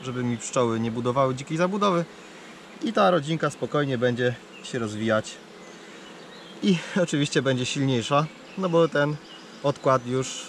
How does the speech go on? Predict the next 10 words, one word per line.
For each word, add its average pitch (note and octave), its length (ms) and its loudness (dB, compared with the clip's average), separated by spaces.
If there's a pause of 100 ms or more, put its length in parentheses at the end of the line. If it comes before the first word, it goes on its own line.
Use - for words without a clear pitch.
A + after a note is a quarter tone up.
(140)
miał A#2+ 300 2 (100)
sporo D#3 360 4
więcej B2+ 420 2 (680)
czerwiu A2+ 260 4
na A2 120 4
wygryzieniu. F#2+ 460 -4 (500)
Oczywiście D#3+ 420 0
po C3 120 2
starej A#2+ 300 4
matce. - 340 -4